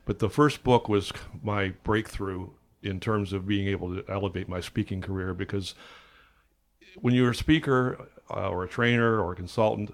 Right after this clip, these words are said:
if you have a book for some reason, that it adds to your credibility.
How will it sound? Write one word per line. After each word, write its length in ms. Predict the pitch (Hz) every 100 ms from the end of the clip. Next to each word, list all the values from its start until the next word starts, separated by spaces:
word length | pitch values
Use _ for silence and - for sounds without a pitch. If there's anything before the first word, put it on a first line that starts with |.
| -
if 120 | -
you 60 | 92
have 240 | 85 120
a 60 | 120
book 260 | 107 113 -
for 100 | 90
some 260 | 107 104
reason, 400 | 98 98 98 95
that 200 | 98 98
it 160 | 113 101
adds 260 | 98 98 -
to 80 | 95
your 80 |
credibility. 600 | - 101 90 90 90 -